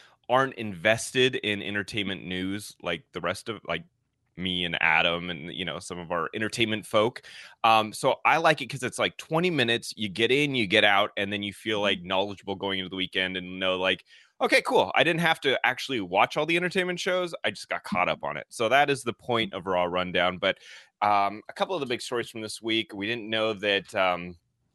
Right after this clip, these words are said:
Speaker 1: Elon Musk had another baby.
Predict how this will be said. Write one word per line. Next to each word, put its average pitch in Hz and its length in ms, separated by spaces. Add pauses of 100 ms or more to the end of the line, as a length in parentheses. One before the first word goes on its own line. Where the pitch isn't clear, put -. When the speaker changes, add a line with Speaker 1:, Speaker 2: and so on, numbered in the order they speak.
(280)
Speaker 1:
Elon 107 360
Musk 98 480 (360)
had 101 220
another 95 260
baby. 95 400